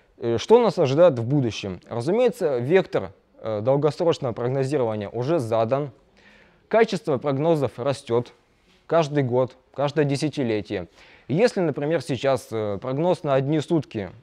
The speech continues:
составляется с точностью до девяносто пяти-девяносто шести процентов, на сайте Гисметео девяносто два процента, и то, например, уже к пятнадцатым суткам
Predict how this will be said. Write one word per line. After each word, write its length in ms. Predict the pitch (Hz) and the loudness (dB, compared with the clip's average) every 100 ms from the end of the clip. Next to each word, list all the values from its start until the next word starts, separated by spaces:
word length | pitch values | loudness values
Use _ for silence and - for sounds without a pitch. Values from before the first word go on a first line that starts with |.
| _ _ _ | _ _ _
составляется 680 | - 120 143 147 143 120 - | -8 -4 -2 2 2 0 -4
с 40 | 98 | -6
точностью 540 | 143 127 117 - 95 | -4 -4 -6 -10 -8
до 320 | 110 135 101 | 0 2 2
девяносто 540 | 92 95 110 123 120 110 | -2 -6 -4 -4 -4 -8
пяти-девяносто 580 | 110 123 110 107 101 104 | -8 -6 -6 -6 -10 -12
шести 380 | - 120 - | -14 -10 -8
процентов, 520 | 214 139 - 107 90 82 _ _ _ _ _ - | -6 -6 -6 -8 -10 -14 _ _ _ _ _ -14
на 60 | |
сайте 260 | 104 113 - | -6 -6 -4
Гисметео 400 | 104 - 101 - | -8 -6 -6 -6
девяносто 320 | 92 104 - | -6 -6 -6
два 160 | 127 98 | -4 -4
процента, 480 | 87 87 80 76 - _ _ _ _ _ _ _ _ | -6 -14 -16 -18 -20 _ _ _ _ _ _ _ _
и 100 | 113 | -12
то, 340 | - 170 165 | 0 4 4
например, 500 | 135 135 147 147 147 - | 4 0 -2 -2 -2 -4
уже 600 | 123 123 139 131 113 92 - | -4 0 2 2 0 -6 -16
к 80 | - | -6
пятнадцатым 580 | 151 202 220 - 160 | 0 0 -2 -2 -2
суткам 480 | - 156 135 110 87 | 0 -2 -2 -6 -10